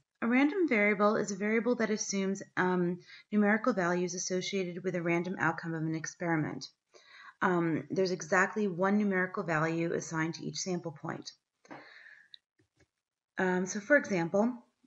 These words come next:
suppose you toss two coins. Um, each coin can either be heads or tails.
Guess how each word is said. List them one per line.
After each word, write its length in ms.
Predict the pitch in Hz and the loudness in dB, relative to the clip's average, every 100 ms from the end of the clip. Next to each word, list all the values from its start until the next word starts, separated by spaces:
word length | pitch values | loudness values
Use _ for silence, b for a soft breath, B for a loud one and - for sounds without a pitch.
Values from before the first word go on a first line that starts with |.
| - | -14
suppose 460 | - 233 247 262 262 | -8 -6 0 0 2
you 80 | 311 | -4
toss 340 | 247 233 233 | 0 0 0
two 220 | - 247 | -4 -4
coins. 600 | 247 - 208 156 - - - _ _ | -2 0 0 0 -6 -10 -16 _ _
Um, 540 | 202 196 190 185 175 - _ | 2 4 4 0 -4 -10 _
each 240 | 226 233 | -2 -2
coin 360 | - 226 214 262 - | -2 0 2 0 -2
can 160 | 196 | -4
either 100 | 180 | -2
be 140 | 165 175 | -4 -4
heads 280 | 175 156 | -2 -2
or 60 | 254 | -4
tails. 560 | 247 202 160 214 262 | 0 2 2 0 -4